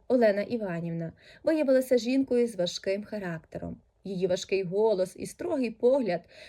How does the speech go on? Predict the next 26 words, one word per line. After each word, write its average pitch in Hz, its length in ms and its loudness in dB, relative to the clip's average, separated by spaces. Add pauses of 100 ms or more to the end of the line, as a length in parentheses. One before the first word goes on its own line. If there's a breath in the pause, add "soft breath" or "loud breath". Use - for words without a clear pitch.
(160 loud breath)
настільки 269 640 4
тиснули 254 500 0
на 208 120 0
Настю, 214 560 -2 (140)
що - 180 -6
вона 269 200 6
спершу 262 360 -2
навіть 247 220 0
боялася 247 580 4
зайти 233 300 0
на 226 120 -4
кухню 240 400 -6
без 175 220 -2
дозволу. 170 580 -4 (420 soft breath)
«Ну 262 140 4
що, 175 340 -2 (340)
будеш 180 340 0
готувати 320 520 2
на 262 100 2
всіх?» — 202 400 -6 (380 soft breath)
якось 320 280 2
запитала 240 460 0
свекруха 170 720 -8 (220)
і 226 60 -4
подивилася 240 680 8
так, 233 300 -2